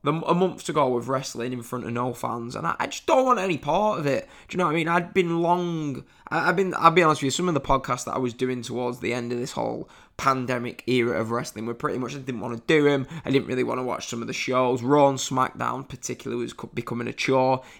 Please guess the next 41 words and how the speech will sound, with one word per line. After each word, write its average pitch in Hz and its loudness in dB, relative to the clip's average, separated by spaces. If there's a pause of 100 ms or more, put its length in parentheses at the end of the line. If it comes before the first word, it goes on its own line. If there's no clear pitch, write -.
Even 202 2
A 185 4
E 165 2
W, 143 2
as 143 -2
good 170 2
as 156 0
it 170 0
was 139 4
in 127 -2
points - 0 (400)
during 139 2
the 131 -2
pandemic, 131 -2
do 135 -2
you - 0
know 131 2
what 117 2
I 123 0
mean? 127 0
I 131 4
think 147 -4
even, 131 -2 (1300)
I - 0
think 196 0
after, 170 4
the - -2
few 226 2
weeks 220 2
after 196 2
Revolution 175 2
were 123 -4
good, 127 -2
and 139 -4
then 151 -2
after, 135 -4
after - -4
that, - -4
it - -10
just - -10
got, - -6